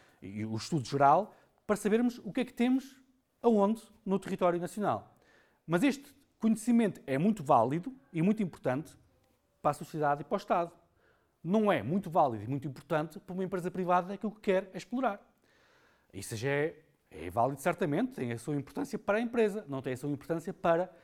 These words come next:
a sociedade. Mais ainda, se houver alguma exploração de lítio, e onde há exploração de lítio não é só de lítio, há de quartzo e de outros, eh, minerais, ou qualquer outra exploração min-, eh, mineral,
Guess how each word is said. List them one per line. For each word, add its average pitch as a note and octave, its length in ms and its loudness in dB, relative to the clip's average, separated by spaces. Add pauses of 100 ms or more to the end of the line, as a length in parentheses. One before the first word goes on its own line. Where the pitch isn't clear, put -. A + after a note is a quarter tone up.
(240)
a D#3+ 120 -4
sociedade. A2 520 -4 (760)
Mais D3+ 300 2
ainda, E3 440 0 (280)
se A#3+ 360 2
houver D#3+ 440 4
alguma E3+ 260 2
exploração D3+ 760 -2
de C3 140 -6
lítio, C3+ 420 -4
e F3 120 -2
onde F3 120 0
há D#3 180 2
exploração D#3+ 440 -6
de D3 60 -4
lítio D3 220 -4
não B2+ 100 -4
é B2 40 -6
só B2 160 -6
de G#2 80 -8
lítio, B2 300 -6
há F2+ 160 -4
de - 80 -12
quartzo C3 560 2
e G2 40 -10
de F#2 80 -8
outros, - 220 -12 (380)
eh, - 140 -20
minerais, A2+ 580 -4
ou D#3+ 100 -4
qualquer B3 300 0
outra A#3+ 160 -2
exploração B2 560 -4
min-, D3 340 -2
eh, A#2+ 160 -12
mineral, A#2 480 -4